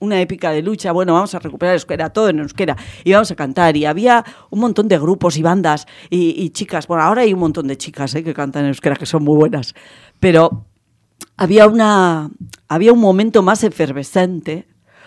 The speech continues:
porque la colonización, por decirlo así, globalmente, no para, no para. ¿Y sabes qué hace? En Bolivia dicen que matan, que matan el ajayu. El ajayu es, sería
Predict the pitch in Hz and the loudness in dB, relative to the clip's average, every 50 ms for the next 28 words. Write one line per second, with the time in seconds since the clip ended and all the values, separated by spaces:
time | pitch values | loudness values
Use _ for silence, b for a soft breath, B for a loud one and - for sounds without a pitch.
0 | b b - 165 165 160 165 - - 160 156 151 151 151 - b b b b b | b b 6 6 6 6 4 0 -2 0 0 0 0 -2 -6 b b b b b
1 | b b b b b _ - 160 160 127 160 165 165 160 156 151 156 147 - 160 | b b b b b _ -8 -8 -6 -4 -2 -2 0 0 0 -2 -2 -2 -4 -6
2 | 147 - - 214 240 240 226 202 165 156 139 135 139 135 - - 185 185 185 175 | -6 -4 0 2 2 4 2 2 -2 -6 -8 -6 -8 -10 -10 -10 -8 -4 -4 -4
3 | 165 156 - 170 175 160 - - _ _ - 156 156 151 165 165 175 170 180 185 | -4 -4 -6 -10 -10 -10 -10 -14 _ _ -12 -8 -6 -6 -4 -6 -6 -4 -4 -2
4 | 185 185 185 - - 196 202 190 _ _ _ _ _ _ _ _ - - 160 180 | -2 -2 -4 -2 -2 -2 -2 -4 _ _ _ _ _ _ _ _ -4 0 2 2
5 | 180 156 - - 160 160 156 147 131 131 - _ _ - 160 185 180 - - 165 | 2 2 0 0 0 0 0 -2 -4 -8 -10 _ _ -6 -6 -6 -6 -6 -8 -8
6 | 170 156 151 143 - _ _ _ - 196 175 - - 165 156 165 175 - - - | -8 -8 -8 -10 -14 _ _ _ -8 -6 -6 -2 0 0 0 0 0 -2 -2 -2
7 | 208 226 262 - - - 156 143 - B B B B B B B B 170 165 156 | 0 0 0 -2 -4 -4 -4 -4 -6 B B B B B B B B 4 4 4
8 | 147 147 147 151 175 185 208 220 220 202 208 202 - 240 226 - - 165 147 160 | 6 4 4 4 4 4 2 2 2 2 0 0 -2 -4 -4 -2 -4 -4 -4 -4
9 | 165 165 - 214 208 214 202 - _ _ - _ _ - - 170 160 160 156 156 | -6 -6 -6 -8 -8 -8 -10 -12 _ _ -20 _ _ -10 -6 -4 -2 -2 -2 -2
10 | - 190 202 202 175 147 147 143 - - 170 165 165 160 147 135 127 - b b | -2 -2 0 0 0 0 -2 -4 -6 -4 -2 0 0 0 0 -2 -4 -8 b b
11 | b b b b b b b b 165 170 165 151 - 180 175 180 202 208 202 185 | b b b b b b b b -2 0 0 -2 -2 -4 -2 0 2 4 6 6
12 | 170 175 196 214 - - - _ b b b b b b - 180 165 147 156 170 | 6 4 2 0 -6 -12 -18 _ b b b b b b -2 0 0 2 2 4
13 | 165 170 170 180 202 214 - _ | 4 4 4 4 2 0 -4 _